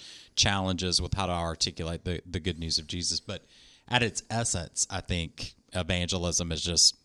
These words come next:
knowing how to care for people and be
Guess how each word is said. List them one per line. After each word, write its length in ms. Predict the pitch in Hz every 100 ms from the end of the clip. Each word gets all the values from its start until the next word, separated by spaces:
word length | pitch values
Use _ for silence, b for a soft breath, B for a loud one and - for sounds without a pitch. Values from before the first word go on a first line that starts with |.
| _
knowing 420 | 80 78 78 87 92
how 120 | 101
to 80 | 104
care 300 | - 98 117
for 140 | -
people 520 | - 80 - 50 -
and 240 | 80 80 78 _ _ -
be 340 | 90 90 92